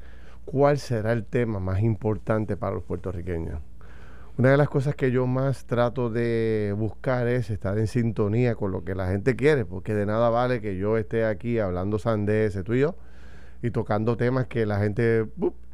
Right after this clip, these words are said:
eh, con un simple botón cambia la estación. Y, y un poco yo decía, ¿de qué querrá hablar hoy la gente,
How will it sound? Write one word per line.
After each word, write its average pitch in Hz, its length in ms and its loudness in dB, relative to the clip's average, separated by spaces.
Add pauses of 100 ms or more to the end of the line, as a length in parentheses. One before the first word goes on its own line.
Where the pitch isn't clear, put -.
eh, 95 300 -2
con 104 180 -2
un 110 100 2
simple 135 380 0
botón 131 340 0
cambia 113 320 0
la 117 80 2
estación. 107 540 -2 (1120)
Y, 139 640 4 (640)
y 123 100 2
un 165 120 2
poco 190 260 2
yo 151 100 0
decía, 151 420 0
¿de 127 240 -2
qué 185 400 -2
querrá 123 420 0
hablar 135 460 0
hoy 131 340 2
la 107 200 0
gente, 113 760 0